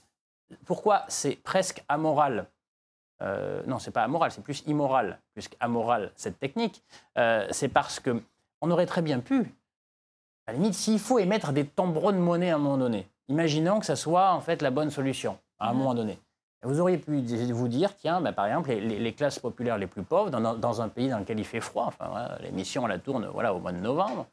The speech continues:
Speaker 1: donc, euh, il fait froid en ce moment, donc les gens se chauffent. Donc la question du chauffage et, euh, de la dépendance énergétique de la France, en gaz, en fioul, en ce que vous voulez,
Speaker 2: Ouais.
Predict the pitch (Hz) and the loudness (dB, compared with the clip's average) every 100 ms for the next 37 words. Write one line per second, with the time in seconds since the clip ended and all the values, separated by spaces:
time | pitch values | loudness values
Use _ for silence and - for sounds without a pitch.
0 | _ _ _ - 120 127 - 104 110 - | _ _ _ -2 0 0 2 2 2 -2
1 | 123 - 208 - 147 208 - 135 175 - | -4 0 0 2 2 2 0 0 0 2
2 | 262 220 - 120 117 135 127 135 - 143 | 2 2 -2 -4 -2 -2 0 -2 -2 -2
3 | 120 110 131 107 139 143 113 110 117 101 | -2 -2 -2 0 2 2 2 0 0 0
4 | 98 107 117 117 127 120 - 113 107 110 | 0 0 0 0 0 0 -2 -2 -2 -4
5 | 113 110 107 107 - 127 127 - 143 131 | -4 -2 -2 -2 0 0 0 0 0 4
6 | 131 135 143 - 139 131 - 139 127 123 | 4 4 0 -2 -2 0 0 0 2 2
7 | 117 208 214 | 0 -2 -6